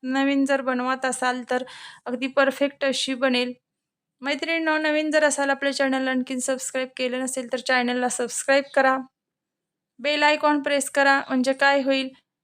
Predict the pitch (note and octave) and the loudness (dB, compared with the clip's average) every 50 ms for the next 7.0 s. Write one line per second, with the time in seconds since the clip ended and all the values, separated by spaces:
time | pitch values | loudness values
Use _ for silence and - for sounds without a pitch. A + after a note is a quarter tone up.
0 | _ _ _ _ _ _ _ - B3 C4+ C4+ C4+ C4+ C#4 C#4 C#4 C4+ C#4+ C#4 C#4 | _ _ _ _ _ _ _ -8 -4 0 2 4 4 4 4 4 4 2 2 2
1 | C#4 C#4 C#4 C4 C4+ - B3+ B3+ B3+ B3+ B3 C4 A#3 C#4 C#4+ C#4 C#4+ C#4 - - | 0 0 -4 -6 -4 -4 -4 -4 -4 -4 -4 -2 0 0 0 0 0 -2 -4 -8
2 | C4 - C4+ B3 B3 C#4 C4+ B3+ B3 C4+ C4 C4+ - C4+ C4 C4+ B3 A#3+ B3 C4 | -8 -10 -8 -4 -2 0 0 2 2 0 0 2 0 0 2 2 2 2 2 2
3 | C4 C4 C4 C4 B3+ B3+ - C#4+ C#4 C4 C4 - - C4+ B3+ B3+ B3+ - _ _ | 2 2 2 2 2 2 4 4 4 4 2 0 -2 -2 -2 -2 -4 -10 _ _
4 | _ _ _ _ _ _ _ _ _ _ _ _ _ C4+ C#4+ D#4+ E4+ E4+ E4+ E4 | _ _ _ _ _ _ _ _ _ _ _ _ _ 0 2 4 4 4 4 4
5 | D4+ D4+ D4+ D4+ B3+ B3+ D#4 D#4 D#4 D#4+ D#4+ D4+ - D#4 C#4+ C4+ C4+ - C#4+ C#4 | 4 6 4 4 4 4 4 4 4 2 0 0 0 2 2 2 2 2 0 0
6 | C#4 C#4 C4+ C4+ C4 C4 B3+ C4 - - C#4+ C4+ C#4 C#4 C4+ - C#4 C#4 C#4+ | 0 0 -2 0 0 -2 -4 -4 -4 -2 2 4 4 4 4 2 2 2 0